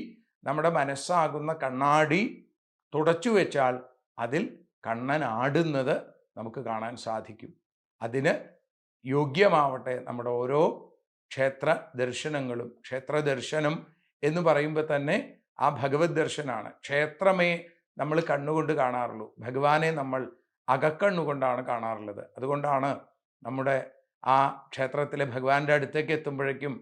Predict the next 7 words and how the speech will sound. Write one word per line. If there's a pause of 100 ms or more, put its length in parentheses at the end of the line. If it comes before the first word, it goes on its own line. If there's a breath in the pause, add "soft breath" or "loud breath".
(360 soft breath)
അതുവരെ (240)
കാണാനായിരുന്നുവെങ്കിൽ
എന്തുകൊണ്ട്
നമ്മൾ
കണ്ണു
തുറന്നു
നോക്കുന്നില്ല?